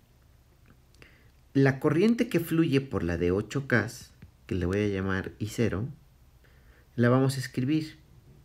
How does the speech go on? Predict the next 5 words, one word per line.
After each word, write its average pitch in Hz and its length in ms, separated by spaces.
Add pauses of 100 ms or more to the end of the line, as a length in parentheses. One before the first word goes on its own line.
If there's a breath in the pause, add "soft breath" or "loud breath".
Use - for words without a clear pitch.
(560 loud breath)
Esa 220 220
corriente 120 460
es 117 120
una 107 160
fracción 101 680